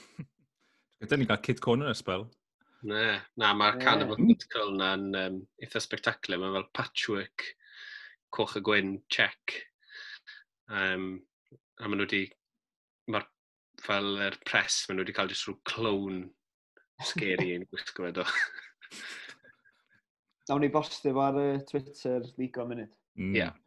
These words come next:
Speaker 1: ie. Pa-, pam scary clown, tyd? Lle nhw jyst wneud i'n hapus? <laughs> O, unrhyw beth i adio yn y munud twenty seconds ar ôl hynny?
Speaker 3: Dim yn sexy news, ond mae'n news pwysig am ni.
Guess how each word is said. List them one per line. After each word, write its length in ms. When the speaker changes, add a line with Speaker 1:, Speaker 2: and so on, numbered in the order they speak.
Speaker 1:
ie. 160
Pa-, 120
pam 240
scary 480
clown, 380
tyd? 320
Lle 240
nhw 80
jyst 140
wneud 180
i'n 100
hapus? 380
<laughs> 140
O, 160
unrhyw 260
beth 160
i 60
adio 260
yn 80
y 80
munud 480
twenty 340
seconds 400
ar 160
ôl 80
hynny? 160
Speaker 3:
Dim 180
yn 80
sexy 480
news, 320
ond 160
mae'n 240
news 400
pwysig 400
am 160
ni. 80